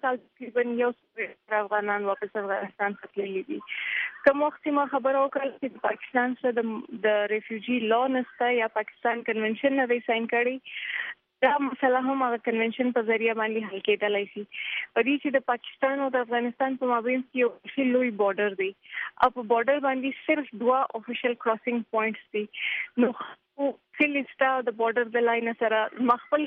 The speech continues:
کلي کې، نیم کلي په افغانستان کې، نیم کلي په پاکستان کې دي. نو په دا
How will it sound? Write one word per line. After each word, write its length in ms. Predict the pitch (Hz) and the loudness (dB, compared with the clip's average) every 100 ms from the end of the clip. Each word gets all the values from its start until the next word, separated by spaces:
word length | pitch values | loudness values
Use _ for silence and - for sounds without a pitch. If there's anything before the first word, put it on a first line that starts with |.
| - | 0
کلي 200 | 262 254 - | 0 -2 -4
کې، 200 | 247 240 | -4 0
نیم 120 | 254 285 269 | 2 2 2
کلي 200 | 262 262 | 2 2
په 80 | 233 233 | 0 0
افغانستان 580 | 220 220 233 - 247 254 | -2 -4 -4 -2 -2 -4
کې، 260 | - - | -10 -6
نیم 80 | 233 - | -4 0
کلي 160 | 233 220 | 0 0
په 60 | 214 208 | -4 -8
پاکستان 480 | 196 - 220 220 | -8 -4 -2 -2
کې 120 | 226 202 | -2 -6
دي. 120 | 196 226 - - - - - 254 | -6 -6 -6 -4 -2 -4 0 4
نو 100 | 277 269 254 | 4 4 2
په 80 | 240 | 2
دا 100 | 285 | 2